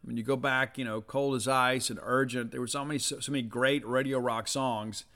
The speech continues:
But the Agent Provocateur album kinda changed the direction of the band. And Mick Jones, of course, is kind of the, you know, the leader of the band. This is a,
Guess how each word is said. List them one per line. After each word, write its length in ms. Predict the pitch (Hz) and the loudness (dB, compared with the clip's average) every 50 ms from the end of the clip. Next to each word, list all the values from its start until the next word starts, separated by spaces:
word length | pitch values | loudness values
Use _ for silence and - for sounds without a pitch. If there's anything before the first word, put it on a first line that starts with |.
| - - - - - _ _ _ - - - - | -20 -20 -20 -20 -20 _ _ _ -20 -20 -12 -4
But 140 | - 143 117 | -4 -2 0
the 100 | 143 143 | 2 4
Agent 380 | 151 165 196 196 147 190 165 131 | 6 6 6 6 6 2 2 0
Provocateur 760 | 151 143 160 160 160 151 - 143 - - 160 165 170 156 | 0 4 6 6 6 4 4 0 -2 2 2 4 4 6
album 460 | 139 123 120 123 123 131 135 131 131 - | 6 4 4 2 2 2 2 2 0 -2
kinda 200 | - 147 151 139 | -2 -4 -2 -2
changed 540 | 127 - 151 160 160 160 160 135 - - | -2 -2 -2 -2 -2 -2 -2 -2 -4 -4
the 80 | 127 131 | -6 -6
direction 540 | 117 120 117 135 139 147 151 - - 143 135 | -4 -2 0 2 2 0 0 0 -2 0 0
of 40 | 120 | -2
the 60 | 120 | 0
band. 380 | 117 139 139 135 117 92 - - _ - _ _ _ _ _ - - _ _ - | -2 -2 -2 -2 -4 -6 -8 -14 _ -20 _ _ _ _ _ -20 -20 _ _ -6
And 180 | - 123 127 135 | -4 -2 0 2
Mick 140 | 147 160 135 | 2 2 2
Jones, 460 | 117 147 151 156 165 165 160 139 117 | 2 2 4 4 4 4 2 0 -2
of 100 | 117 - | -4 -2
course, 320 | - 135 135 135 123 - | 0 2 2 2 2 0
is 100 | 127 117 | -4 -2
kind 180 | - 143 139 135 | -2 -2 -2 -2
of 100 | 127 117 | -2 -2
the, 180 | 120 117 110 117 | -2 -2 -2 -2
you 80 | 127 | -4
know, 80 | 127 117 | -4 -4
the 140 | 107 110 110 | -2 -2 -2
leader 360 | 117 127 143 151 147 127 120 | 2 4 4 4 4 2 0
of 120 | 117 107 | 0 -2
the 60 | 104 101 | -4 -4
band. 500 | 107 131 135 131 117 104 104 101 98 - _ _ _ - _ _ _ _ _ _ - | -4 -2 -2 -2 -2 -2 -4 -6 -8 -12 _ _ _ -20 _ _ _ _ _ _ -4
This 160 | 135 143 139 | -2 -2 0
is 160 | 151 147 113 | 0 -2 -2
a, 60 | 135 | -2